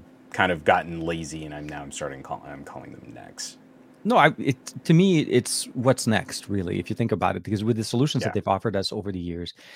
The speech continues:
Speaker 2: we've been used to using their laptop exper-, not laptop, but, like, their clamshell, uh, version.
Speaker 1: Mm-hmm.
Speaker 2: So they had the three sixty, then they had the Touch, and then they had the, uh, obviously the first gen. And one thing that I realized first and foremost when I started using, yeah, exactly,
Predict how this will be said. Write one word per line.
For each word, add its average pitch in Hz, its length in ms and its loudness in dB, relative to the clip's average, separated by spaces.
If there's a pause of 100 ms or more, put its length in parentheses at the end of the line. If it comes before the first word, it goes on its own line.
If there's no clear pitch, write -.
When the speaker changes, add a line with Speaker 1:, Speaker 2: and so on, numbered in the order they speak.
(180)
Speaker 2:
we've 120 140 4
been 127 140 8
used 156 240 6
to 143 80 -2
using 117 340 0
their 95 240 -4
laptop 107 600 -2 (180)
exper-, - 440 -10
not 131 200 0
laptop, 104 340 -4
but, 107 100 -6
like, 104 180 -4
their 101 180 -2
clamshell, 127 600 -2 (120)
uh, 92 200 -10 (100)
version. 101 420 0
Speaker 1:
Mm-hmm. 202 80 0 (520)
Speaker 2:
So - 160 -2
they 113 120 2
had 117 120 4
the 107 60 -8
three 120 220 0
sixty, 160 560 0
then 107 160 -2
they 98 80 -4
had 92 160 -4
the 107 80 -6
Touch, 147 440 4
and 107 140 0
then 107 120 0
they 104 100 0
had 101 160 -2
the, 107 140 -4
uh, 98 260 -6
obviously 104 280 -2
the - 80 -12
first 127 300 0
gen. 110 200 -2 (520)
And 117 400 0 (160)
one 147 180 4
thing 208 140 2
that 147 120 2
I 120 100 0 (280)
realized 120 600 2
first 127 260 0
and 113 100 -4
foremost 104 380 -4
when 98 80 -4
I 92 60 -4
started 101 300 -4
using, 101 320 -6
yeah, 139 220 4
exactly, 110 460 -4